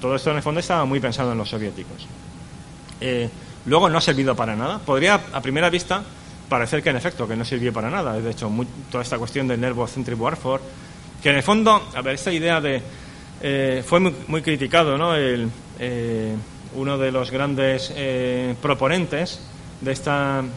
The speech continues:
de esta idea, ¿no? El almirante Zebrowski, eh, que hablaba de una caja de doscientas por doscientas millas, un cubo,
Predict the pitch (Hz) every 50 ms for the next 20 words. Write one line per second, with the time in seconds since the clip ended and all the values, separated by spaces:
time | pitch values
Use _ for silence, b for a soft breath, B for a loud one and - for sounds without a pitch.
0 | 139 143 131 123 123 - - 143 135 131 131 139 170 175 160 160 151 143 131 113
1 | 101 113 117 117 127 131 - 135 127 - 123 117 143 180 175 - - - 143 196
2 | 208 - B B B B B B B B B - 143 143 143 139 139 135 131 131
3 | 131 135 131 - 139 135 147 156 160 - 160 165 180 170 143 - 190 175 - -
4 | 165 175 170 160 156 135 123 120 - 165 160 - 160 147 - - 143 131 123 123
5 | 117 147 151 135 135 123 123 165 175 165 147 160 180 185 - - - 117 123 127
6 | 120 - 208 190 160 165 151